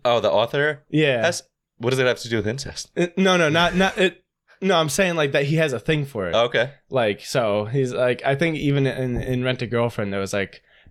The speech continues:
Speaker 2: uh, one of the newer chapters, or it, uh, released in January, where the main protagonist has a dream where, uh, what's the main girl's name that he likes?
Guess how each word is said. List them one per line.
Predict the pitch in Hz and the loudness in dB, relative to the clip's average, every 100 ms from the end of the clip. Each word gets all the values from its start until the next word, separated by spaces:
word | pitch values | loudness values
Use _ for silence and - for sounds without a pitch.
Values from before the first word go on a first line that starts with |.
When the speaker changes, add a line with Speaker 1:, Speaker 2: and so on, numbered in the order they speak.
| - | -2
Speaker 2:
uh, | 110 101 104 | 2 4 2
one | 127 | 2
of | 120 | 2
the | 113 | 0
newer | 120 120 | 2 0
chapters, | 110 117 101 - 95 95 | 0 -2 -4 -4 -4 -4
or | 95 | -2
it, | 95 92 104 104 _ - | -2 -2 -2 -6 _ -6
uh, | 104 95 95 92 - | 0 2 0 -2 -8
released | 123 120 123 - | -4 0 0 -2
in | 110 | -6
January, | 113 113 110 104 | -2 -2 0 -2
where | 98 98 95 | 0 -2 -4
the | 95 92 90 - - - | -2 -2 -4 -8 -20 -4
main | 127 123 | -2 -2
protagonist | 123 120 123 117 107 | -2 -2 0 0 -4
has | - 117 | -2 -2
a | 104 | -2
dream | 101 113 117 127 135 139 _ _ - | -6 -2 0 2 0 -4 _ _ -10
where, | 117 120 110 104 95 - - | -2 0 2 0 0 -4 -2
uh, | 110 101 | 0 0
what's | 113 139 | 0 -2
the | 165 | 0
main | 170 180 185 | 0 -2 -4
girl's | 160 185 175 | 0 0 2
name | 190 196 202 - | 0 0 -4 -6
that | 139 135 | -2 2
he | 160 | 2
likes? | 170 180 - - | 2 -2 -6 -14